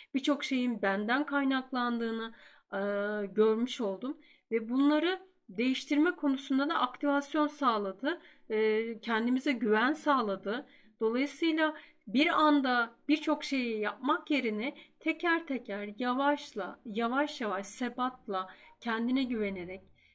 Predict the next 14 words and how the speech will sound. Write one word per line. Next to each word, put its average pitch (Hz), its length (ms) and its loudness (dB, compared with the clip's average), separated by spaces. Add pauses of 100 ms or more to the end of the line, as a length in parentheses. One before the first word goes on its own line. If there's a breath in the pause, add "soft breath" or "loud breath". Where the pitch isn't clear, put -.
(120 soft breath)
ve 240 360 -4
buna 262 260 0
inanarak, 226 720 -2 (100)
inancın 240 480 -2
çok 277 300 -4
önemli 277 360 2
olduğunu, 190 320 -8
inancın 254 540 -4 (300 loud breath)
merkezde 220 600 -2
olduğunu, 208 560 2 (260 soft breath)
öncelikle 277 640 0
insanın 254 420 -4
kendine 226 560 -2
inancının, 202 640 -4